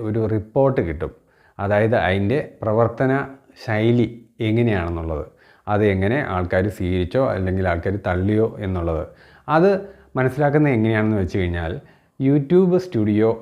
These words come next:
എന്ന് പറയുന്ന ആപ്പ്, അത് മൊബൈലിലാണെങ്കിൽ YouTube സ്റ്റുഡിയോ, അല്ലെങ്കിൽ, ആ, ലാപ്പിലാണെങ്കിലും YouTube സ്റ്റുഡിയോ, ആ, നിങ്ങൾക്ക് അവിടെ പോവാം. അവിടെ പോയിട്ട്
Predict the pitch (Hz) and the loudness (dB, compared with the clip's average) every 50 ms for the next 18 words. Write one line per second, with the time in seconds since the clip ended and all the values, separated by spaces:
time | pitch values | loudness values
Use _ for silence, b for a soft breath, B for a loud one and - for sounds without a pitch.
0 | - 107 101 104 95 98 95 95 98 101 101 104 104 - - 180 160 113 110 110 | -6 -6 -4 -2 0 0 0 0 0 -2 -2 -4 -6 -8 -12 -10 -4 -2 0 0
1 | 101 - - - - - b b b b b b b b _ _ 107 113 117 131 | 0 0 -2 -2 -4 -6 b b b b b b b b _ _ -2 2 2 2
2 | 120 - - 147 135 127 123 127 131 135 139 135 135 127 127 131 131 139 156 160 | 2 0 -2 -4 -2 2 4 6 6 6 4 4 2 2 2 2 2 2 2 2
3 | 135 120 117 127 120 123 123 - 123 110 110 110 123 170 - - - 139 123 123 | 2 2 2 0 0 0 -2 -2 -2 0 2 2 0 0 -2 -6 -10 -8 -4 -2
4 | 127 131 131 127 131 135 135 139 139 135 135 B B B - 131 127 123 123 123 | 0 0 0 0 0 0 0 -2 -4 -10 -16 B B B -12 -8 -4 -2 0 0
5 | 123 123 123 123 123 123 123 - - - 127 127 127 135 139 143 160 147 131 123 | 0 0 0 0 -2 -4 -6 -10 -8 -4 0 2 2 2 2 2 2 2 2 2
6 | 127 127 120 127 151 185 233 - - - 131 127 120 135 135 131 131 - 135 120 | 2 0 2 2 0 0 -2 -6 -8 -4 -4 -2 0 2 0 0 0 0 0 2
7 | 117 120 123 123 127 127 123 B B B B B B - 139 131 131 123 123 120 | 2 2 2 2 2 0 -2 B B B B B B -10 -6 -4 -2 -2 0 0
8 | 123 123 120 120 120 117 117 139 120 113 113 120 117 - 101 95 101 110 - - | 0 0 2 2 2 2 2 2 4 4 4 2 2 2 2 2 2 2 0 -2
9 | - - 110 127 147 151 147 - 110 101 101 95 90 107 | -4 -4 -2 0 0 -2 -2 -2 0 0 0 0 0 0